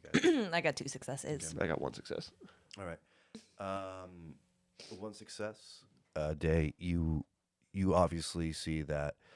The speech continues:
Speaker 1: yes, he is able to deal with the scenario, um, and he's taking it very seriously. Like, this is something that you have given him a charge of,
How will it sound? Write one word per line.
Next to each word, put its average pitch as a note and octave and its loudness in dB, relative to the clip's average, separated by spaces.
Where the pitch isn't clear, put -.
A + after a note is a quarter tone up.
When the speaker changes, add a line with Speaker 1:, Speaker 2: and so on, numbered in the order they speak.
Speaker 1:
yes, E2+ -2
he E2 -2
is D#2 0
able E2 0
to E2+ -4
deal E2+ 0
with E2+ -4
the D#2+ -6
scenario, E2+ 2
um, C#2+ 2
and D2 -2
he's - -18
taking E2+ -2
it - -10
very D2+ -2
seriously. - -10
Like, D2+ -2
this D#2+ -2
is D#2 -6
something D2+ -4
that D2 -4
you D2 -8
have B1+ -8
given D#2+ -2
him D#2 -2
a D2+ -2
charge C#2 -2
of, C2+ -4